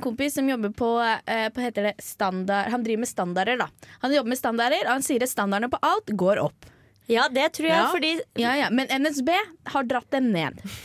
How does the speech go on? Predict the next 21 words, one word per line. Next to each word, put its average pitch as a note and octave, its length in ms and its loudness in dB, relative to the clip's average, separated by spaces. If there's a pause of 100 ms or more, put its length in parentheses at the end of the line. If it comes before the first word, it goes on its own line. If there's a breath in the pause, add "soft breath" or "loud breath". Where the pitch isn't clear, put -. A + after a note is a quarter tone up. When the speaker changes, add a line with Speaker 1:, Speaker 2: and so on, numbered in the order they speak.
Speaker 1:
Og A3 240 0
det D#4+ 240 2 (240)
er C#4+ 560 0 (180)
ikke C#4+ 320 -2
all A#3+ 160 2
right. G4+ 380 0
Eh, C#4+ 180 2
det, C4+ 160 0
jeg C4+ 120 -2
tror A#3+ 200 -4
de B3+ 80 -2
nok B3 180 -4
de C#4 140 -6
får E3 240 -4
seg F#3+ 140 0
et - 20 -6
søksmål E3+ 480 -6
fra F#3 100 -4
standardkontoret D#3 760 -6
ganske D3+ 320 -8
snart. - 300 -10